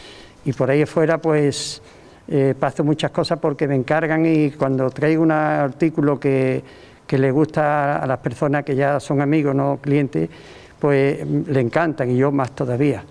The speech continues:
Lo que me pasa es que de Chiclana, pues, lo que voy buscando, pues, me lo quedo. Y claro, pues, a mí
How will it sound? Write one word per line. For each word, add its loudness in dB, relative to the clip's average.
Lo -2
que -2
me 0
pasa -2
es 0
que 0
de 2
Chiclana, 0
pues, 0
lo 0
que -2
voy 2
buscando, 0
pues, 0
me 4
lo 2
quedo. -2
Y 2
claro, 0
pues, 0
a -2
mí 2